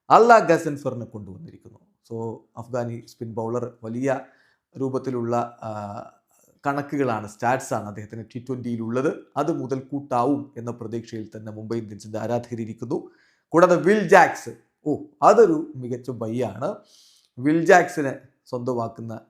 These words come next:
ഘട്ടം, അതൊരു, ഏഹ്, ഐക്കോണിക് മൊമെന്റ് കൂടിയായിരുന്നല്ലോ. ഐ പി എൽ ലേലത്തിൽ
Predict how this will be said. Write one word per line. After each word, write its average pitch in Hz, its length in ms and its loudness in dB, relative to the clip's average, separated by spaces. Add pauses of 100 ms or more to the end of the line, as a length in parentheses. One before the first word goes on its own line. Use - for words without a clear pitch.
(140)
ഘട്ടം, 165 300 0 (460)
അതൊരു, 139 460 0
ഏഹ്, 123 340 -2
ഐക്കോണിക് 147 420 -2
മൊമെന്റ് 135 280 -4
കൂടിയായിരുന്നല്ലോ. 123 920 -2
ഐ 123 120 -4
പി 123 160 -12
എൽ 117 320 -6 (140)
ലേലത്തിൽ 117 600 -4